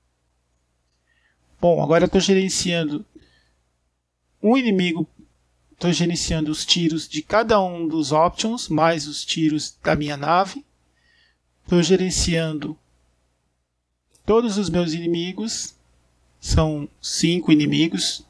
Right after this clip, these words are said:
de uma vez, e também tô verificando colisão com todos os tiros, né? Os mísseis, os doubles, os lasers,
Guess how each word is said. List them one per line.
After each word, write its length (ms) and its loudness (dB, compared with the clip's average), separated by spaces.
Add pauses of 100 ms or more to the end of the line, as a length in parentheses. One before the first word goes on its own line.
(240)
de 80 -4
uma 160 4
vez, 500 -2
e 60 -10
também 320 2
tô 120 0
verificando 640 0
colisão 480 2
com 160 -10
todos 440 0
os 400 -12 (120)
tiros, 460 0
né? 180 -4
Os 220 -8
mísseis, 720 0 (880)
os 140 -18
doubles, 720 2
os 40 -14
lasers, 680 0